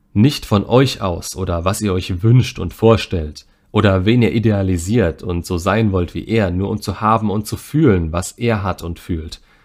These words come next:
Nein, was macht euch selbst langfristig glücklich? Was erfüllt euch? Die Frage ist nicht sofort zu beantworten, sie ist ein Weg, einer, der möglicherweise nie endet und ständig zu mehr Antworten führt, aus denen ihr wiederum wählen könnt.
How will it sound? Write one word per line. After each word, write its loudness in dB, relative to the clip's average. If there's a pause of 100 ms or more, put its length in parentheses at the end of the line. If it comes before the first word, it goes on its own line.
(240)
Nein, 0
was -2
macht 0
euch -4
selbst -4
langfristig -4
glücklich? -4 (300)
Was 2
erfüllt 2
euch? -8 (400)
Die 0
Frage 0
ist -6
nicht 0
sofort -2
zu -6
beantworten, -2
sie -8
ist -8
ein -6
Weg, -2 (340)
einer, 0
der 0
möglicherweise 2
nie 0
endet -4
und -6
ständig -2
zu -4
mehr 2
Antworten -6
führt, -4 (360)
aus -6
denen 2
ihr 2
wiederum 2
wählen 0
könnt. -8